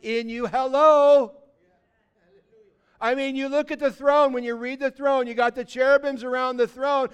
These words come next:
and God comes out in all his glory, and what did they do? "Ah! Holy, holy, holy is the Lord God Almighty." They can barely stand in his presence. They cover their body. They cover their face.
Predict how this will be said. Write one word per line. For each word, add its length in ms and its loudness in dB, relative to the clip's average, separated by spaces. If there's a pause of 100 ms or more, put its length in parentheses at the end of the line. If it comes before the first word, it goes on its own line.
(120)
and 200 -10
God 320 0
comes 200 0
out 200 2
in 80 -4
all 240 2
his 80 -6
glory, 320 4
and 100 -2
what 120 2
did 100 -10
they 140 2
do? 260 -6 (200)
"Ah! 840 6 (960)
Holy, 500 8
holy, 520 8
holy 500 6
is 120 -4
the 120 6
Lord 360 8
God 280 4
Almighty." 880 6 (2250)
They 120 0
can 140 -6
barely 300 4
stand 340 -2
in 80 -2
his 120 -4
presence. 420 -2
They 120 -10
cover 280 -8
their 120 -2
body. 320 -4
They 140 -6
cover 280 -2
their 140 -4
face. 680 -8